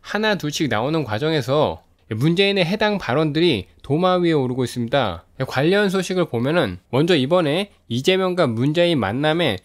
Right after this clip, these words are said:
참석을 한 복수의 민주당 관계자에 따르면은 문재인은 최근에 북한의 무인기 도발과 관련해가지고 현 정부를 저격하는 발언을 했는데, 해당 자리에 참석을 한 민주당의 한 참석자는 북한 무인기 도발에 대해서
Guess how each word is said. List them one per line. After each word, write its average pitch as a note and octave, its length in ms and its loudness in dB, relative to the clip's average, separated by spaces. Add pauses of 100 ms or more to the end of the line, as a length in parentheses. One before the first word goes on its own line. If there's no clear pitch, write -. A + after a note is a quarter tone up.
(160)
참석을 G3+ 560 -2
한 A2 220 0 (220)
복수의 D#3+ 380 0
민주당 D3+ 380 0
관계자에 D3+ 500 -2
따르면은 D3 540 0 (260)
문재인은 E3 640 2 (220)
최근에 F3+ 600 0 (180)
북한의 F3 360 0
무인기 F3 540 0
도발과 D#3 420 0
관련해가지고 D3 840 0 (260)
현 G#3 240 0
정부를 D3 400 0
저격하는 E3 640 -2
발언을 C#3 360 0
했는데, C#3+ 500 0 (220)
해당 G3 280 2
자리에 F3+ 220 2
참석을 F#3 460 -2
한 B2+ 200 2 (200)
민주당의 E3+ 460 2
한 E3 140 0
참석자는 F3 680 -2 (220)
북한 F#3 380 0
무인기 D#3 400 0
도발에 D3 380 0
대해서 D3 400 2